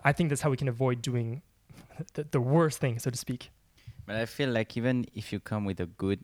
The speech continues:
Speaker 2: intention, people can take it wrong 'cause they feel guilty.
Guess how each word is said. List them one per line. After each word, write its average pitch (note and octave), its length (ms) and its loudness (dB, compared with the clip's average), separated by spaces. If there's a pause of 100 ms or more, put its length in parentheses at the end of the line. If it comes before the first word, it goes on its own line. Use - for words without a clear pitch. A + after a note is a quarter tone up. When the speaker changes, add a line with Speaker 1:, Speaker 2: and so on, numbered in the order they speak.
Speaker 2:
intention, A2+ 760 -4 (160)
people G#2+ 280 -4
can G2 220 -6
take - 240 -8
it F#2+ 140 -8
wrong G#2+ 300 -2
'cause F2+ 420 -2 (260)
they F#2+ 80 -4
feel F#2 240 -2
guilty. F2 540 -4